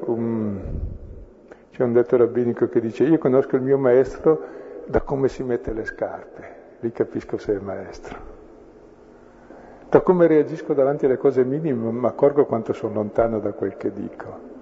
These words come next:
Dire le cose belle è facile. È lì che mi accorgo, eh, della piccolezza interiore mia, proprio nelle cose piccole,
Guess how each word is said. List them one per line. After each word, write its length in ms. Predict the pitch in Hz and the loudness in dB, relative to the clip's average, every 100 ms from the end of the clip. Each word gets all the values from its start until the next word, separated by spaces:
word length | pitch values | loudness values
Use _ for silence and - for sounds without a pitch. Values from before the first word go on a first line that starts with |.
| - - | -18 -10
Dire 160 | - 120 | 0 4
le 140 | 120 | 4
cose 320 | - 123 117 113 | 6 4 6 4
belle 340 | 113 123 156 | 4 6 4
è 40 | |
facile. 800 | - - 95 98 - 101 98 - - - - - - - - - - - - - - - - - - - - - - | 4 0 -4 -6 -8 -10 -10 -14 -16 -18 -18 -20 -20 -20 -20 -20 -20 -20 -20 -20 -20 -20 -20 -20 -20 -20 -20 -14 2
È 100 | 131 | 4
lì 180 | 151 180 | 4 2
che 160 | 165 | 2
mi 120 | 143 | 4
accorgo, 1080 | 123 - - 135 127 120 131 123 123 - - | 2 2 4 6 6 4 4 4 4 0 -8
eh, 280 | 131 120 - | -6 -6 -2
della 180 | 117 120 | 0 0
piccolezza 640 | - - 131 120 120 - | -2 0 4 4 2 0
interiore 640 | 110 101 107 107 104 101 98 | -2 -2 -2 0 0 0 -2
mia, 360 | 95 92 - - - - - - - - - - - - - - - - - - - - - | -6 -10 -12 -16 -18 -20 -20 -20 -20 -20 -20 -20 -20 -20 -20 -20 -20 -20 -20 -20 -20 -20 -4
proprio 260 | 135 151 | 0 4
nelle 180 | 131 123 | 6 6
cose 260 | - 131 120 | 6 2 2
piccole, 500 | 143 - - - | -4 -10 -12 -14